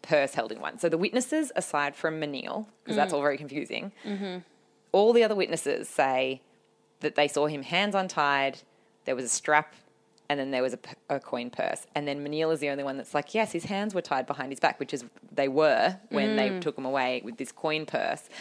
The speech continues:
Speaker 1: So there's this sort of like, well, di-,
Speaker 2: Does
Speaker 1: wha-,
Speaker 2: that
Speaker 1: what
Speaker 2: mean
Speaker 1: the
Speaker 2: someone
Speaker 1: fuck? Like,
Speaker 2: tampered?
Speaker 1: someone's tampered with it. Um, there were fifteen shillings,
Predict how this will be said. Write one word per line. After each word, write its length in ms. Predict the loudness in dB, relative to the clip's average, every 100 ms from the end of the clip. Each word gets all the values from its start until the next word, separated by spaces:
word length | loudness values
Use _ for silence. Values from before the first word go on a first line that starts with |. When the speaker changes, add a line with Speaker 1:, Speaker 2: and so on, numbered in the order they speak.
| -16
Speaker 1:
So 120 | -4 2
there's 200 | 4 4
this 120 | 0
sort 160 | 2
of 100 | 2 4
like, 200 | 2 4
well, 300 | 4 4 0
di-, 160 | -2 -4 -4 _ -18
Speaker 2:
Does 120 | -6
Speaker 1:
wha-, 80 | -2
Speaker 2:
that 120 | 0
Speaker 1:
what 100 | 4 4
Speaker 2:
mean 60 |
Speaker 1:
the 60 | 4
Speaker 2:
someone 420 | 4 6 6 4
Speaker 1:
fuck? 100 | 6
Like, 140 | 6 8
Speaker 2:
tampered? 180 | 6
Speaker 1:
someone's 360 | 6 6 4 0
tampered 580 | 0 0 2 0 0 0
with 140 | 2
it. 280 | 4 2 0 -10 _ _ _ _ -4 -2
Um, 180 | 2
there 100 | 4
were 80 | 4
fifteen 400 | 4 0 0 -2
shillings, 680 | 0 0 0 -2 -6 -12 -16